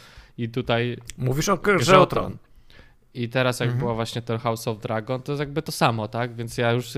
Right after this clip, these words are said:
Speaker 1: byłem taki nastawiony, że no nie będę tego oglądał,
Speaker 2: Mhm.
Speaker 1: tak?
Speaker 2: Na którym jesteś
Speaker 1: Na
Speaker 2: odcinku House
Speaker 1: drugim.
Speaker 2: of Dragon?
Speaker 1: Nie, nie, nie, już trzeci obejrzałem, już trzeci obejrzałem.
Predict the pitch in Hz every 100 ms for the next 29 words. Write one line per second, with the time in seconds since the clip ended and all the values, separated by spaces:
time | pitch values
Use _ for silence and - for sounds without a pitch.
0 | 123 123 120 117 127 123 127 131 123 -
1 | 123 127 127 135 - 135 135 139 139 143
2 | 156 147 120 - 104 107 104 107 120 101
3 | 101 110 117 - - - _ _ _ _
4 | _ _ _ _ _ - - 127 - 156
5 | 135 120 110 107 107 113 110 110 107 110
6 | 95 127 139 _ - _ _ - _ 131
7 | 117 127 120 123 113 117 - - - 113
8 | - 101 87 87 - - 98 90 85 87
9 | 110